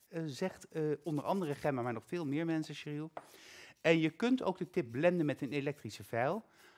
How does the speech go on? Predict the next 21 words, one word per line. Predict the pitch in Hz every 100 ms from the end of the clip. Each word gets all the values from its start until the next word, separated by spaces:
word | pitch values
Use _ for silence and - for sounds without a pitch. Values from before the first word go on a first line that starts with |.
| _ -
Dat | 160 -
kan. | 151 175 233 - - _
Eh, | 151 143 131
we | 131
laten | 139 143 139
dat | 127
nu | 147
met | 131
de | 113
handvel | 143 147 147
zien. | 131 135
Dat | 120
is |
ook | - 135
omdat | 135 117
we | 127
misschien | 131 - 190
een |
beetje | 160 127 -
oldschool | 156 185 - 190 180
zijn. | 170 170 190